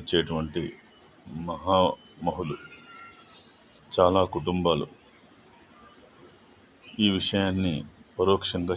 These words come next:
చెప్తున్నారు. నేను ప్రత్యక్షంగా చెప్తున్నాను.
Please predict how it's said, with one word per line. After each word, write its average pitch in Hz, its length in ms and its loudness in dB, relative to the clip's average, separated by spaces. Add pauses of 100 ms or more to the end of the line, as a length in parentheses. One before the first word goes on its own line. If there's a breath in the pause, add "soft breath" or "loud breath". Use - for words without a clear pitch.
చెప్తున్నారు. 78 600 -2 (540 loud breath)
నేను 92 280 2 (400)
ప్రత్యక్షంగా 92 680 -2 (100)
చెప్తున్నాను. 73 540 -6